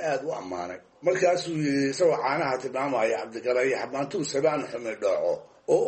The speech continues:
uunka wada seemo sabuullada haruurkiiya, hadduu sarac u aafoobo, ama sada magaaliyo arlada siinad laga waayo,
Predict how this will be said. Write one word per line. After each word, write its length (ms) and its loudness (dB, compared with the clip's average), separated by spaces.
uunka 260 2
wada 280 4
seemo 420 0
sabuullada 640 0
haruurkiiya, 680 -2
hadduu 280 -4
sarac 340 4
u 180 0
aafoobo, 680 0
ama 200 2
sada 320 4
magaaliyo 720 2
arlada 400 -2
siinad 480 -6
laga 240 0
waayo, 500 0